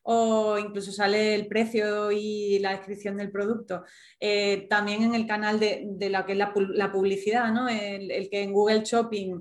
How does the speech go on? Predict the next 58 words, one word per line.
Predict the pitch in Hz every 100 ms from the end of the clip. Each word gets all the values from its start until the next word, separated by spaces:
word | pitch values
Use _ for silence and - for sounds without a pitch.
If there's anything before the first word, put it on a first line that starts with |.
| -
yo | 196 196 202 208
pueda | 220 208
mandar | 196 190 196 196
mis | 214 214
opiniones | 220 220 220 220 208 202
y | 202
que | 196
la | 190
gente, | 190 202 202 208 202 202 - - - -
claro, | 208 202
la | 190 180
gente | 190 196
está | 220 226
comparando | 220 202 185 196 185
en |
Google | 185 185 180
Shopping, | - 262 202 185
¿no? | 196
No | 226
es | 190
lo | 196
mismo | 196 202 202
estar | - 202 202 202
con | 202
una | 202 202
ficha | 202 214 202
de | 196
producto | 208 240 208 180
con | 180
las | 170 175
estrellitas | 175 180 175 180 185 185
y | 190
la, | 185 185 180 - - -
y | 196 190 185
que | 190
aparezca | 185 190 220 185
que | 180
tenemos, | 170 175 180 185 185 180
yo | 175
qué | 180
sé, | 202 -
cien | 214 190
opiniones | 196 202 202 208 208 196 196 196 190
positivas | 196 196 214 208 220 226
que | 214 190 185 -
el | 190
que | 180 190
la | 185
ficha | 185 196 196
de |
producto | 185 190
que | 196
está | 196
al | 190
lado | 190 208 226
que | 214
no | 196 185
tiene | 185 185 165